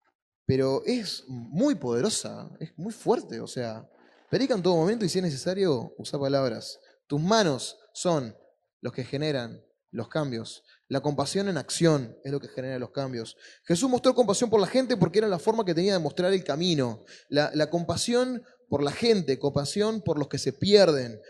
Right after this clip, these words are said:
compasión por las almas. Así que, como el pu-, punto número uno, mostrar compasión por la gente. Fundamental. Vamos al dos.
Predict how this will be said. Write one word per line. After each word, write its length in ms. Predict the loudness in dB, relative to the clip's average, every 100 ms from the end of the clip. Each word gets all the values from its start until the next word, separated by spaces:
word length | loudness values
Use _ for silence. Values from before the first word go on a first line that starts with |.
| -20 -4
compasión 840 | -4 -4 -6 -2 -2 -2 -8 -16 _ _ -6
por 100 | -4
las 160 | 2
almas. 480 | 2 2 0 -10 -16 _ -12
Así 220 | -8 -2
que, 320 | 0 0 -4 -20 _ _ _ _ _
como 220 | -4 -4
el 60 | -2
pu-, 360 | -4 -6 -4
punto 240 | -4 2 2
número 260 | 4 4
uno, 520 | 4 4 4 2 -2 -16 -20 _ _ _ _ _ _ _ _ _
mostrar 320 | -8 0 0
compasión 380 | 0 -4 -4 -4
por 100 | -4
la 60 | -4
gente. 420 | -4 -8 -8 -16 _ _ _ _ _ _ _ _
Fundamental. 580 | -16 -10 -10 -10 -12 -16 _ _ _ _ _ _ _ _ _ _
Vamos 200 | -6 -2
al 80 | 4
dos. 300 | 4 4 -4